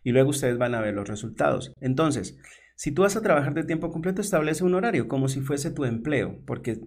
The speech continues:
le vas a dedicar tiempo completo a esto. Entonces tú dices, "Voy a trabajar de ocho a doce del día, de dos a cuatro, eh, almuerzo, descanso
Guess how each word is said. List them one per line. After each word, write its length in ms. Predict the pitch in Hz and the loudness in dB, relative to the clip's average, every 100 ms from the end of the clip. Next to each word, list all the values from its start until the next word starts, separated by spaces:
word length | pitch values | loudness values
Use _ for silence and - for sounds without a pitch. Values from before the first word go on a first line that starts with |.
| - _ | -18 _
le 120 | 113 | 0
vas 180 | 110 104 | 2 4
a 60 | 131 | 2
dedicar 420 | 117 101 104 104 | 2 0 -4 -2
tiempo 300 | 120 113 120 | 0 0 -2
completo 340 | 117 120 120 | -4 -4 0
a 100 | 160 | 2
esto. 240 | 180 175 92 - - - | 0 -2 -10 -16 -20 -10
Entonces 400 | 117 117 120 117 | -4 -2 0 -2
tú 100 | 120 | 0
dices, 320 | 113 107 95 | 0 0 -4
"Voy 120 | 104 113 | -2 -2
a 80 | |
trabajar 440 | 120 113 104 104 95 | 2 2 2 0 -2
de 140 | 92 | 0
ocho 460 | 101 147 165 202 - - - _ _ | 4 4 4 0 -2 -14 -20 _ _
a 180 | - 92 | -4 0
doce 280 | 104 127 170 | 0 2 2
del 200 | 170 175 | 2 2
día, 340 | 180 151 - - | 2 0 -2 -8
de 300 | 175 120 95 | -10 -4 -2
dos 500 | 95 120 139 143 - - | 4 6 6 2 -6 -10
a 260 | 95 90 - | -8 -8 -4
cuatro, 680 | 113 113 117 123 127 131 - - _ _ _ _ - | 2 2 2 -2 -2 -6 -14 -20 _ _ _ _ -6
eh, 280 | 90 92 95 | -2 -2 -2
almuerzo, 760 | 95 95 113 160 165 180 170 147 | -4 -2 0 0 0 -4 -4 -2
descanso 640 | 120 - 156 151 170 214 | -4 0 0 0 -2 -6